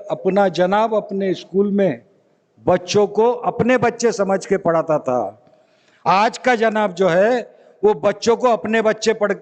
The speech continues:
समझकर नहीं पढ़ाता, तो वो छह घंटे के एक लाख रुपए लेने के लिए जाता है, छह घंटे में घंटी बजी, वो घर पे जाता है। इसका नतीजा है कि हमारे समाज का घात अगर किसी ने किया है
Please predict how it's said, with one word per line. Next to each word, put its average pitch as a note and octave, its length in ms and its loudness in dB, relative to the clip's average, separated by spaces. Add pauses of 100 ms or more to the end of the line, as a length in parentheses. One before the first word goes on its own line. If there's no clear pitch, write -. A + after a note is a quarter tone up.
(160)
समझकर F#3+ 460 0
नहीं F#3+ 220 2
पढ़ाता, G3 600 0 (420)
तो G3 80 4
वो G#3 160 4
छह G#3 280 0
घंटे G3 360 -2
के F#3+ 160 2
एक F#3+ 140 -4
लाख F3+ 260 2
रुपए F3 260 0
लेने E3 300 2
के D#3 120 0
लिए D#3 220 2
जाता D3 380 2
है, B3 240 2 (340)
छह A3+ 220 2
घंटे G3 340 -2
में G3 180 0
घंटी F3 340 0
बजी, G3 360 2 (280)
वो G#3 120 4
घर F3+ 280 -2
पे D4 180 2
जाता A#3 380 0
है। F#3+ 380 0 (240)
इसका A#3 400 2
नतीजा C4+ 480 0
है A3 360 0 (340)
कि A#3+ 60 2
हमारे B3 480 2
समाज B3+ 580 -2
का A#3+ 180 0
घात B3+ 400 0
अगर B3 240 0
किसी A3 300 -2
ने G#3+ 140 2
किया F#3+ 280 2
है G3 200 2